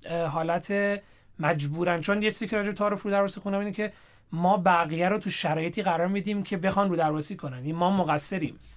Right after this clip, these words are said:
ما اگه شرایط رو اینجوری نکنیم خب اونم تعارف نمی‌کنه یا چیز نمی‌کنه. بعد دیدم خب اینام گاردشون میاد پایین، راحت تر می‌شن، خب این بیشتر چیز پیش میره، یعنی راحت تر پیش میره حالا این ارتباط هر چی که هست.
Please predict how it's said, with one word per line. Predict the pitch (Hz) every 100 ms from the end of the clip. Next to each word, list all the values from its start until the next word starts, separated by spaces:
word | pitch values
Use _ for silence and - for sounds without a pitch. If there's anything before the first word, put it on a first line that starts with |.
| - - - -
ما | 170 180
اگه | 180
شرایط | 170 170 170 156
رو | 170 165 - _ -
اینجوری | 143 170 156 160
نکنیم | 151 - 160 170 226 226 208 202 202 - _ -
خب | 175
اونم | 190 208
تعارف | 190 165 175 214
نمی‌کنه | 220 202 147 147 147
یا | 147
چیز | 180 180
نمی‌کنه. | 208 160 131 135 - - - - -
بعد | 220
دیدم | 254 247
خب |
اینام | 233 226 233
گاردشون | 233 233 240 233
میاد | 226 226
پایین، | - 196 196 214
راحت | 185 165 165
تر | - 180 196
می‌شن، | 214 - 208 202 208 208 202
خب | - 165
این | 185
بیشتر | 190 180 - 175 175 156
چیز | - 170
پیش | - - -
میره، | 120 127
یعنی | 143 156 151 - - -
راحت | 170 160 151
تر | 180 185
پیش | - 147 -
میره | 143 143
حالا | 143
این | 147 143 151
ارتباط | 143 147 135 135
هر | 143
چی | 135 143
که | 143
هست. | - - - - -